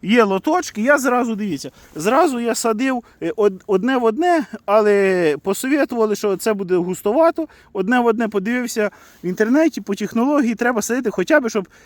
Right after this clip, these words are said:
е, ну, сто штук на квадратний метр. Якщо я отако сажу, в мене получається, е, в скількох? Е, двадцять штук в одному лоточкові цьому, в одному яєчнику. Це що, двадцять на чотири, е, вісімдесят квіток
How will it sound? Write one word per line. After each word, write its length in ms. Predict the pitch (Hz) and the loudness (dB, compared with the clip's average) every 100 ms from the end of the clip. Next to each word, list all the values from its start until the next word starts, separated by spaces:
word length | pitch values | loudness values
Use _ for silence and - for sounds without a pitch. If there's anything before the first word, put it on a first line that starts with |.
| _ - | _ -4
е, 160 | 151 180 | 0 2
ну, 180 | 214 | 0
сто 280 | - - 285 | -2 -2 -2
штук 320 | - - 349 | 0 2 2
на 120 | 254 208 | 2 -2
квадратний 460 | 196 220 233 220 | -2 0 0 -2
метр. 360 | 180 117 113 127 | -4 -6 -6 -8
Якщо 380 | 160 208 - 277 | -6 -6 -4 -2
я 100 | 226 | -2
отако 420 | 208 214 - 196 | -2 -4 -2 -4
сажу, 360 | 196 202 311 370 _ - _ | -4 -2 0 0 _ -20 _
в 40 | 160 | -2
мене 240 | 254 269 | 2 2
получається, 640 | 233 226 226 254 226 - 190 196 190 | -2 -4 -2 0 0 -2 -6 -6 0
е, 600 | 170 170 165 160 143 139 165 | 2 4 4 4 2 -2 -10
в 60 | |
скількох? 480 | - 214 180 160 - - - - | -6 -6 0 0 0 -8 -14 -2
Е, 140 | 143 | 0
двадцять 460 | 156 254 381 - 220 | 2 2 2 -2 -8
штук 300 | - 320 247 | -2 -2 -2
в 40 | |
одному 360 | 214 247 233 214 | -2 0 0 0
лоточкові 720 | 208 190 131 - 127 120 - _ _ | -2 -2 -4 -6 -8 -8 -10 _ _
цьому, 680 | - 139 120 110 110 117 123 | -4 -2 -2 -4 -6 -6 -6
в 100 | 151 | -2
одному 300 | 208 220 208 | 0 0 0
яєчнику. 600 | 208 190 135 139 147 143 | 0 -2 -4 -6 -6 -4
Це 100 | 170 | -6
що, 120 | 170 | -4
двадцять 280 | 185 - 220 | 0 0 -2
на 80 | |
чотири, 320 | 185 - 233 - - _ | -6 -4 -4 -4 -10 _
е, 60 | 143 | -2
вісімдесят 500 | 202 277 226 208 180 | 2 2 2 0 -2
квіток 520 | - 302 339 339 - | 2 2 2 -2 -10